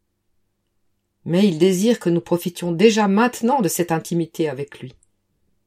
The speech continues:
Notre joie, dès à présent, peut être complète,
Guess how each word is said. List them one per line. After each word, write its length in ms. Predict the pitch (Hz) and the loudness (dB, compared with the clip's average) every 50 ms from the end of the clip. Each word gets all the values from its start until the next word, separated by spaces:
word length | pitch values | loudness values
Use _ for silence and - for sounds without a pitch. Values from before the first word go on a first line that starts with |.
| _ _ _ _ _ _ _ _ _ _ _ _ _ _ _ _ _ _ _ _ _ _ _ _ _ _ _ _ _ _ _ _ _ _ - | _ _ _ _ _ _ _ _ _ _ _ _ _ _ _ _ _ _ _ _ _ _ _ _ _ _ _ _ _ _ _ _ _ _ 0
Notre 280 | 175 - - - - 220 | 0 0 0 4 4 4
joie, 340 | 185 139 135 120 - - - _ _ _ _ _ _ _ _ _ _ _ - | 4 2 -2 -10 -12 -14 -18 _ _ _ _ _ _ _ _ _ _ _ 0
dès 180 | 190 190 180 180 | 0 2 4 2
à 60 | 170 | 0
présent, 480 | - - 175 170 147 151 156 - - _ _ _ _ _ _ _ _ _ _ _ - | 2 2 2 2 2 0 -6 -8 -10 _ _ _ _ _ _ _ _ _ _ _ -2
peut 140 | - 151 147 | -2 -2 0
être 240 | - 135 - - - | -2 -6 -8 -8 -12
complète, 680 | - - 165 170 - - 202 190 175 _ - - - | -4 -2 -2 -2 0 0 -4 -4 -4 _ -18 -20 -20